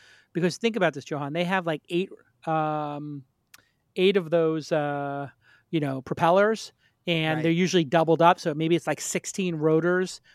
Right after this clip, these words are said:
Speaker 1: And you lose any one, the other one that's, you know, underneath it still works. So it just goes twice as hard, and the other ones go a little bit less.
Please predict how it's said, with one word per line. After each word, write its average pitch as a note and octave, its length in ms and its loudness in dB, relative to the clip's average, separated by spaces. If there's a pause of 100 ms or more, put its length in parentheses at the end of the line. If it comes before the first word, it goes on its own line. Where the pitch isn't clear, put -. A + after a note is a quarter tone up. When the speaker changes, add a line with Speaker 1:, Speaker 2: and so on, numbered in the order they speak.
(280)
Speaker 1:
And F3+ 260 2
you F#3+ 180 -2
lose A3+ 280 2
any G3+ 200 4
one, F3+ 520 2
the F3+ 160 4
other G#3 180 6
one F3+ 400 2
that's, D#3+ 260 2
you F3 80 0
know, E3 80 0
underneath E3+ 480 2
it D#3 140 -2
still G#3 260 6
works. C#3+ 300 -2
So D#3+ 160 2
it D3+ 60 2
just - 220 -4
goes D#3+ 160 2
twice E3 300 2
as C#3+ 60 -8
hard, D#3+ 200 6
and D3 60 -4
the D#3 60 2
other D#3 140 0
ones D3 180 -2
go D3+ 120 0
a D3 40 -2
little D3+ 160 0
bit D3 100 -4
less. C#3+ 340 -6